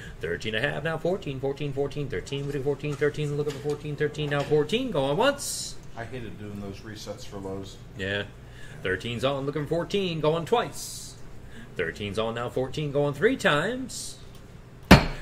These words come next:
Speaker 1: Thirteen dollars buys, thirteen buys, thirty-nine ninety-six, thirty-nine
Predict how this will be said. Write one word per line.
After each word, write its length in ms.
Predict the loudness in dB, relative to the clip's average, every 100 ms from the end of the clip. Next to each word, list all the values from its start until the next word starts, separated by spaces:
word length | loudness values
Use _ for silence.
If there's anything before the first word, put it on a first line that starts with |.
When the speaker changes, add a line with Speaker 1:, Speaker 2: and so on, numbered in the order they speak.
| 6
Speaker 1:
Thirteen 440 | 6 6 -2 -2
dollars 400 | 0 2 2 2
buys, 460 | 4 4 4 2 4
thirteen 400 | 2 2 0 2
buys, 540 | 4 4 2 2 2
thirty-nine 680 | 4 4 4 2 2 2 0
ninety-six, 920 | 0 0 0 -2 2 2 2 -6 -8
thirty-nine 640 | -2 -2 0 0 0 -4